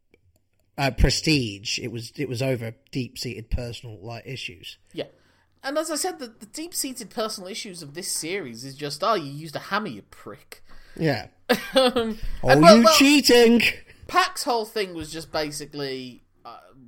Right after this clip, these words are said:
Speaker 2: "I think we're being disrespected," and they kinda were. And <laughs> it was proven to be the case. But there were, like, to be fair, I watched all the matches in the run-up to rewatching the seventh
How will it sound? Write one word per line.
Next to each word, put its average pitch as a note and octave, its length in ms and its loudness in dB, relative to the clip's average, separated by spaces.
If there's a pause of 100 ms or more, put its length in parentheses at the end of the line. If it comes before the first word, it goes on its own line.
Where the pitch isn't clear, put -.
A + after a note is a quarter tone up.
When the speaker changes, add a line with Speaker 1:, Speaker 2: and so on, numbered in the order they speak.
(140)
Speaker 2:
"I C#3+ 80 -8
think C#3+ 160 -14
we're B2+ 80 -14
being A#2 200 -12
disrespected," A2+ 760 -16
and C3+ 220 -18 (420)
they F#2+ 100 -20
kinda G#2 300 -20
were. G2 280 -18 (480)
And C#3 340 -6
<laughs> G3 60 -2
it C4 680 -2
was C4+ 160 -4
proven C4+ 380 -8
to C4+ 60 -16
be B3+ 120 -10
the B3 80 -10
case. C#4 260 -2 (400)
But A#3 200 -2
there B3+ 80 2
were, C#4+ 140 -4
like, B3+ 340 -4 (120)
to - 80 -14
be A3+ 80 -12
fair, A3 260 2
I D#3+ 80 0
watched E3+ 400 -6
all F3 160 -6
the E3 80 -12
matches D3+ 400 -12
in C3 100 -12
the B2+ 80 -12
run-up B2 440 -10
to A#2+ 440 -12
rewatching A#2+ 560 -12
the A2 60 -16
seventh G#2+ 420 -8